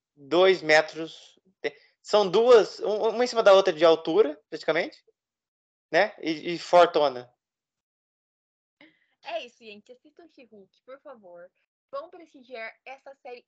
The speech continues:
Speaker 2: incrível. Vocês vão rachar o bico, de verdade. Vai ter muito surto, cacê, com algumas cenas. Os episódios são,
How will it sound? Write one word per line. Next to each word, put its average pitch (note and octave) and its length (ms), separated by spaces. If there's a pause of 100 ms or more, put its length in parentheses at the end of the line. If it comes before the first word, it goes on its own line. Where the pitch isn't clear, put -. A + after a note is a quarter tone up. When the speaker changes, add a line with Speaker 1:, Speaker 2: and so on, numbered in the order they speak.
Speaker 2:
incrível. G#3+ 520
Vocês A3+ 300
vão A#3+ 100
rachar B3 460
o F#4+ 60
bico, A3 420
de A3 160
verdade. G#3 540
Vai A3+ 120
ter B3 120
muito C4+ 280
surto, G#3+ 640 (280)
cacê, G#3 440
com A3 80
algumas G3 340
cenas. G3+ 440 (340)
Os A3+ 80
episódios A#3 640
são, B3 340